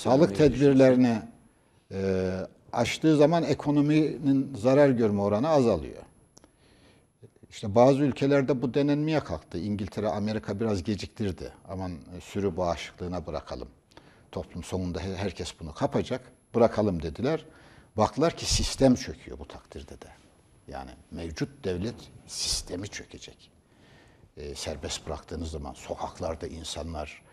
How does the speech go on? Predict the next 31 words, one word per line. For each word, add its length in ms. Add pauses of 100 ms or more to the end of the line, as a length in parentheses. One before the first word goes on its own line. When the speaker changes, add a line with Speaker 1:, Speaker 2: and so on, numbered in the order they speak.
(160)
Speaker 2:
Tabii, 220
kaldırımlarda 600
Speaker 1:
e, 40
Speaker 2:
ölüyorlar. 280
Speaker 1:
ö-, 380
ölecekler, 720
bilmem 380
bunu 380
New 260
York'ta 340
vesaire 420
gördüler. 600 (320)
Aa, 280 (140)
baktılar 340
Speaker 2:
Çin'de 120
Speaker 1:
ki 60
Speaker 2:
de 60
Speaker 1:
bu 180
Speaker 2:
görüldü 360
bu 60
anda. 100
Speaker 1:
Çin'de 300
de 80
gördüler. 640 (880)
Dediler 380
ki 160
bu 200
sürü 440
bağışıklığına 640
işi 280
bırakmak 600